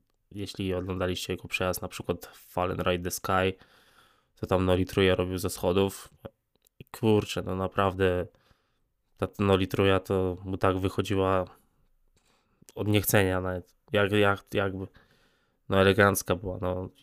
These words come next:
przeczytałem, że przez te upadki wszystkie na głowę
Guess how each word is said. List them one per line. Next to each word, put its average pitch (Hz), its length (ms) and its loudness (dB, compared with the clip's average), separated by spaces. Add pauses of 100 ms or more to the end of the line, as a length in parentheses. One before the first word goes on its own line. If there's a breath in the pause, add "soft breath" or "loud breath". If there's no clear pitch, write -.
(200)
przeczytałem, 95 580 0
że 92 520 0 (1080)
przez - 680 -2
te 113 120 0
upadki 104 640 0
wszystkie - 760 0
na 113 160 2
głowę 104 640 4